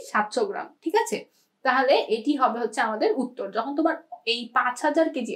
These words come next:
অনেক বেশি থাকবে, ঠিক আছে, তখন তুমি উত্তরটা metric টনে রাখবে। এখন আশা করি এই এককের পরিবর্তনগুলো এবং এরকম ভাবে যদি তোমার মিশ্র ভাবে একক থাকে,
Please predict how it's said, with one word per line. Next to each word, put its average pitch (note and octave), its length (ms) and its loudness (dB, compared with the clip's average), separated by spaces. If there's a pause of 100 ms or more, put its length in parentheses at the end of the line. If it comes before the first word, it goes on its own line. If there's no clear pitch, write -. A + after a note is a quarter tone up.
(120)
অনেক C#4 160 0 (240)
বেশি A#3+ 220 2 (120)
থাকবে, - 260 2 (140)
ঠিক D#4 180 0
আছে, F4+ 120 -4 (380)
তখন C#4+ 220 6
তুমি G4 120 6 (100)
উত্তরটা C4 260 2 (120)
metric G#3+ 280 0
টনে G#3+ 260 -4
রাখবে। F#3+ 240 -4 (800)
এখন C4+ 340 6 (180)
আশা D#4+ 180 2
করি F#4 160 4 (220)
এই D#4 80 8 (200)
এককের D#4+ 420 0
পরিবর্তনগুলো D#4+ 720 2 (140)
এবং B3 140 4 (360)
এরকম C4 360 4 (140)
ভাবে C4 200 2 (320)
যদি A3+ 200 -2
তোমার B3+ 260 -4
মিশ্র C4 240 -4 (140)
ভাবে D4+ 160 2 (120)
একক B3+ 280 -4
থাকে, C4+ 180 -2